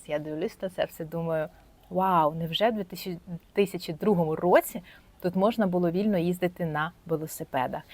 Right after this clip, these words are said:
Мої сусіди по будинку, а, пара в літах, можливо, під вісімдесят, якщо не більше, надихають неймовірно, виглядають круто,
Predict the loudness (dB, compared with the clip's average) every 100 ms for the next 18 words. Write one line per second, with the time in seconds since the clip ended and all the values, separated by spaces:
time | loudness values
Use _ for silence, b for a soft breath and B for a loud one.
0 | B B -2 2 2 2 0 -2 0 0
1 | 0 -4 -4 -4 -10 -12 -2 0 0 -2
2 | -4 -4 -4 -6 -8 -20 _ _ _ -20
3 | -12 -4 0 2 2 2 4 4 4 0
4 | -2 2 6 6 4 -8 B B B _
5 | _ _ _ -12 -12 -8 -4 0 4 4
6 | 2 -6 -2 -2 -2 0 0 0 -4 -2
7 | -2 0 0 -2 -2 -2 -6 _ -20 _
8 | 0 2 2 2 4 4 4 2 2 0
9 | 0 -2 -4 -6 -2 -2 0 2 4 6
10 | 4 2 -4 0 0 2 -2